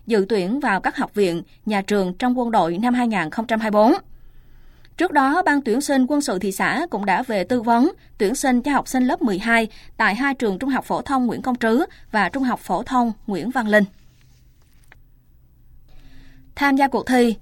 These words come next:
có mười sáu đội đến từ mười hai trường trung học phổ thông trên địa bàn thị xã Đông Hòa, thành phố Tuy Hòa và huyện Tây Hòa. Các đội chia làm hai bảng đấu loại trực tiếp. Đội thi chiến thắng ở các vòng loại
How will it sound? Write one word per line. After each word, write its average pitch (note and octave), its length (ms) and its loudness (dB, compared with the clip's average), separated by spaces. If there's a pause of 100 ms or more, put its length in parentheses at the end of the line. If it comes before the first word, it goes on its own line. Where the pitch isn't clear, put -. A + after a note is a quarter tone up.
(160)
có C4 260 4
mười B3 220 2
sáu A#3+ 220 0
đội F3+ 340 2 (100)
đến A#3+ 320 2
từ G#3 180 2
mười G3+ 240 2
hai C4+ 220 0
trường G3+ 260 -2
trung C4 120 -2
học G#3+ 140 0
phổ G3 160 -2
thông A#3 300 4 (320)
trên D4 140 4
địa G#3+ 100 -2
bàn F#3+ 180 0
thị F#3 140 -6
xã G3+ 160 2
Đông C4+ 180 0
Hòa, F#3+ 340 4 (260)
thành G#3 180 2
phố A3+ 200 -2
Tuy C#4 180 0
Hòa G3 320 4 (200)
và G3 220 0
huyện F3+ 320 -2
Tây B3 240 0
Hòa. F#3+ 300 2 (680)
Các F4+ 180 2
đội A3 200 4
chia C#4 200 0
làm A3 380 0
hai C4+ 260 0
bảng G#3+ 240 0
đấu A#3+ 260 0
loại G#3 240 0
trực - 180 -8
tiếp. C#4+ 200 2 (500)
Đội G#3 180 2
thi C4+ 240 0
chiến C#4+ 200 -2
thắng D4+ 320 0
ở G#3 80 2
các - 240 -4
vòng A3 180 2
loại F3+ 340 2